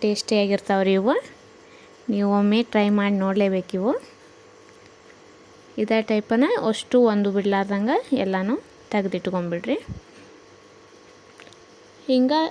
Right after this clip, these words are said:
ಉಳ್ದಿರೋ ಹಿಟ್ಟೆಲ್ಲನೂ ಇದೇ ಟೈಪ್ ಸೇಮ್ ಮಾಡಿ ಇಟ್ಕೋರಿ. ನಾನು ನಿಮ್ಗೆ ಮತ್ತೆ ಅದು ಲೇಟ್ ಆಗುತ್ತೆ ಅಂತೇಳಿ ಎಲ್ಲನೂ ಮಾಡೋದು ತೋರಿಸಿಲ್ಲ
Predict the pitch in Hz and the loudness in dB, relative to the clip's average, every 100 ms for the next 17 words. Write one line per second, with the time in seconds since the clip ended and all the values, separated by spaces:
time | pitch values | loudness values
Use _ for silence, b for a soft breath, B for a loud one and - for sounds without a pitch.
0 | 269 247 247 240 262 262 254 247 254 240 | -2 2 2 4 4 6 4 4 2 4
1 | 247 254 453 494 240 233 233 233 220 - | 6 4 2 -2 -2 0 0 0 -2 -2
2 | 233 220 226 330 320 220 214 208 196 202 | 2 4 4 4 4 4 2 0 0 0
3 | 208 415 - - - - - - - - | 0 -2 -4 -20 -20 -20 -20 -20 -20 -20
4 | - - 226 220 214 214 214 294 269 202 | -20 -8 -2 0 0 0 0 0 0 -2
5 | - 226 214 226 220 214 214 214 208 196 | -2 -2 0 0 2 2 2 2 0 0
6 | - 202 202 208 262 320 220 214 214 202 | -2 -2 0 0 0 2 2 2 2 2
7 | 196 190 190 185 - 208 | -2 -2 -4 -4 -4 0